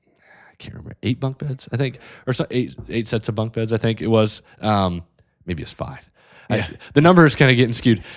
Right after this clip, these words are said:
Speaker 2: That's
Speaker 1: Uh,
Speaker 2: beside the point.
Speaker 1: yeah,
Speaker 2: It's, it's
Speaker 1: but
Speaker 2: really what you're doing is
Speaker 1: yeah,
Speaker 2: awesome.
Speaker 1: but we, you know, so we wanna, beyond, you know, I, we,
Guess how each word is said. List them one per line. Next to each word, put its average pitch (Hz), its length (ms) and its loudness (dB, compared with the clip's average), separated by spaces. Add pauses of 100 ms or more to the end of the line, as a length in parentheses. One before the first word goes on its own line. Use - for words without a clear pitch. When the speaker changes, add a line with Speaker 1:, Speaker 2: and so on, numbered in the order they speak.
Speaker 2:
That's 139 140 4
Speaker 1:
Uh, - 20 -4
Speaker 2:
beside 143 340 6
the 131 80 2
point. 175 200 8
Speaker 1:
yeah, 131 100 4
Speaker 2:
It's, 123 180 0
it's 127 120 -2
Speaker 1:
but 185 120 6
Speaker 2:
really 156 220 4
what 113 120 2
you're 107 120 -4
doing 127 360 0
is 101 140 -4
Speaker 1:
yeah, 208 160 6
Speaker 2:
awesome. 143 220 4
Speaker 1:
but - 60 -2
we, 147 280 2
you 135 80 -2
know, 120 320 0
so 156 180 2
we 156 140 4
wanna, 170 240 0
beyond, 147 520 0
you 131 120 -2
know, 120 100 0
I, 117 160 -2
we, 135 240 -2